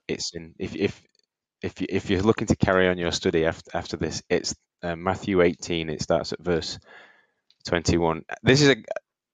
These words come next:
a read through the story, and because always I get to that place where I think,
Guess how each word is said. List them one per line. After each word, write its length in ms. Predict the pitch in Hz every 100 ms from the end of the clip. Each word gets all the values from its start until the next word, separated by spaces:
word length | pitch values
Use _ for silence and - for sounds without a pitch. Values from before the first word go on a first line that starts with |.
| -
a 60 | 90 - -
read 260 | 104 131
through 140 | - 113
the 80 |
story, 440 | 101 - 95 92 92
and 320 | 87 85 80 - _ _ _ - - _ _ _ _
because 280 | - - 104
always 400 | 120 127 101 90
I 80 | 95
get 180 | 98 -
to 60 | -
that 160 | 92
place 320 | - 101 87 -
where 140 | 87
I 60 | 82
think, 360 | - 90 -